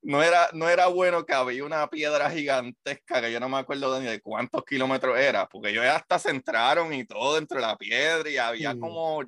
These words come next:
Speaker 2: Era
Speaker 1: yo no
Speaker 2: del
Speaker 1: me ac-
Speaker 2: tamaño, me acuerdo que es del tamaño de Texas, me acuerdo de eso por el, por el meme de que los americanos usan todo para medir menos el sistema
Speaker 1: Ah,
Speaker 2: métrico.
Speaker 1: sí, sí.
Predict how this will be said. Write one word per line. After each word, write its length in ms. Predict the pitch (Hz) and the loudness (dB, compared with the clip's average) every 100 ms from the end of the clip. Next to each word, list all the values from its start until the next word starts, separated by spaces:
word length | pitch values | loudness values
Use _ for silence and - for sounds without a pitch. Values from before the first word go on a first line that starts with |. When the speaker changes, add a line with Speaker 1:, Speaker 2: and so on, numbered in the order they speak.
| - | -8
Speaker 2:
Era 180 | 170 208 | 0 4
Speaker 1:
yo 40 | 233 | 6
no 60 | |
Speaker 2:
del 100 | 233 | 6
Speaker 1:
me 20 | 190 | 4
ac- 40 | |
Speaker 2:
tamaño, 500 | 202 190 196 220 226 | 2 2 0 0 -2
me 100 | 208 | -2
acuerdo 320 | 208 233 262 | -2 0 -2
que 140 | 226 220 | -2 -4
es 80 | 214 | -4
del 180 | 220 | -4
tamaño 380 | 214 180 180 190 | -4 -4 -4 -4
de 120 | 208 | -4
Texas, 440 | 202 160 - 147 143 | -4 -8 -10 -12 -8
me 100 | 160 | -8
acuerdo 320 | 165 170 196 | -4 0 2
de 100 | 226 | 2
eso 140 | 220 190 | 2 0
por 140 | 170 | -2
el, 160 | 170 139 | -2 -4
por 180 | 160 160 | -4 -4
el 100 | 151 | -2
meme 260 | 160 175 | -2 0
de 120 | 190 | 0
que 80 | 180 | 0
los 120 | 175 170 | -2 -2
americanos 440 | 165 156 156 165 | -4 -8 -8 -8
usan 340 | 208 214 190 180 | -6 -4 -6 -4
todo 320 | 180 190 180 | -2 0 0
para 180 | 175 175 | -2 -4
medir 300 | 170 180 190 | -4 -4 -4
menos 240 | 175 147 | -8 -14
el 100 | 143 | -20
sistema 720 | 143 - 143 147 160 160 139 - _ 131 | -20 -18 -16 -14 -14 -14 -16 -20 _ -2
Speaker 1:
Ah, 100 | 392 392 | 2 2
Speaker 2:
métrico. 340 | - 269 - | 0 -4 -4
Speaker 1:
sí, 100 | 302 - | -4 -6
sí. 340 | - - | -14 -8